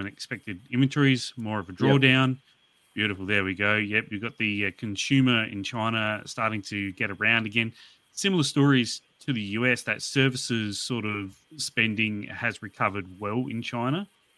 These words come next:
Speaker 1: Um,
Speaker 2: Yep.
Speaker 1: obviously, we know about the, the, uh, construction and property industry side of things, but services are doing really well. And, uh,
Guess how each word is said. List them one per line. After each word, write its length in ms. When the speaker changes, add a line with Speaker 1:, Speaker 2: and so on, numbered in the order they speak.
Speaker 1:
Um, 300
Speaker 2:
Yep. 100
Speaker 1:
obviously, 240
we 140
know 200
about 300
the, 320
the, 320
uh, 180
construction 680
and 180
property 800
industry 340
side 260
of 120
things, 240
but 160
services 500
are 60
doing 420
really 220
well. 320
And, 320
uh, 300